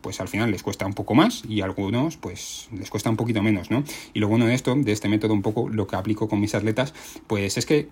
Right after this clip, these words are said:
está en constante mejora, ¿no? Eh, yo cada vez aprendo más, eh, experimento más y demás, y esto cada vez lo aplico mejor, y por ello, pues también te lo cuento,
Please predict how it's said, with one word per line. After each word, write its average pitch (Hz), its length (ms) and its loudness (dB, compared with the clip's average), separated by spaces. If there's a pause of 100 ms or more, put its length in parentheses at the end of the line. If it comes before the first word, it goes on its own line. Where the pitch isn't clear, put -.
está - 200 -4
en 139 80 4
constante 110 380 2
mejora, - 380 0
¿no? 214 280 0
Eh, 95 240 -4
yo 104 120 -2
cada 98 140 2
vez 107 160 0
aprendo 135 260 6
más, 160 280 8 (280)
eh, 90 240 -6
experimento 117 480 2
más 139 260 4
y 117 40 2
demás, 117 300 0
y 95 400 -4
esto 107 180 -4
cada 101 120 -4
vez 113 140 -2
lo 104 60 -4
aplico 107 220 0
mejor, 95 380 -2
y 95 240 -2
por 95 180 -6
ello, 113 200 0 (260)
pues 104 140 -6
también 113 300 4
te 113 100 2
lo 98 80 -2
cuento, 110 340 2